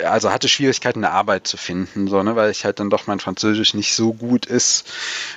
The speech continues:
und, äh, weil auch einfach der Winter keine Zeit ist, um eine Arbeit zu finden.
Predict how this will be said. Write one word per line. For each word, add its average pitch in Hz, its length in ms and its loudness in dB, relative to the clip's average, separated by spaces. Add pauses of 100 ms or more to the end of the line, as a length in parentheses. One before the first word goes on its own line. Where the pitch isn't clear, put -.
(120)
und, 107 680 0
äh, 107 460 2
weil 107 180 4
auch 107 220 0
einfach 104 260 -2
der 98 180 2
Winter 135 340 2
keine 120 360 -2
Zeit 123 340 0
ist, 117 140 -8
um 113 140 -4
eine 110 140 2
Arbeit 127 500 2
zu - 280 -4
finden. 143 640 0